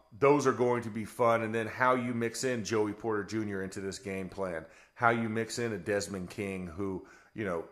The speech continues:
just got here, um, you know, how Elijah Riley, Chandon Sullivan figure into that from the nickel positions on the inside slots. Like, it's gonna be really fun because for the first time, Wolf, I'm not worried about, "Oh my God, this is going to be a matchup nightmare,"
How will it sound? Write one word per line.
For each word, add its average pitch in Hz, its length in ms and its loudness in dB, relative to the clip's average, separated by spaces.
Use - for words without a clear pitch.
just 110 280 -2
got 98 300 4
here, 87 300 -4
um, 95 520 4
you 113 80 -4
know, 87 160 -4
how 117 320 4
Elijah 104 380 2
Riley, 98 340 0
Chandon 98 360 -6
Sullivan 101 580 -2
figure 113 360 -2
into 101 140 -2
that 101 180 2
from 104 140 -6
the 95 60 -4
nickel 104 360 -4
positions 101 640 -6
on 95 120 -2
the 95 140 -6
inside 101 440 0
slots. 98 460 0
Like, 92 180 -6
it's 156 160 0
gonna 147 220 0
be 135 160 0
really 139 260 4
fun 139 240 2
because 139 380 4
for 170 140 4
the 139 60 4
first 170 300 4
time, 185 240 10
Wolf, 202 240 8
I'm 151 240 8
not 156 360 6
worried 135 520 6
about, 113 340 4
"Oh 143 140 4
my 131 180 4
God, 120 340 0
this 104 160 -2
is 110 60 -2
going 110 220 0
to 104 60 -4
be 104 120 -2
a 101 60 0
matchup 98 420 -4
nightmare," 85 500 -8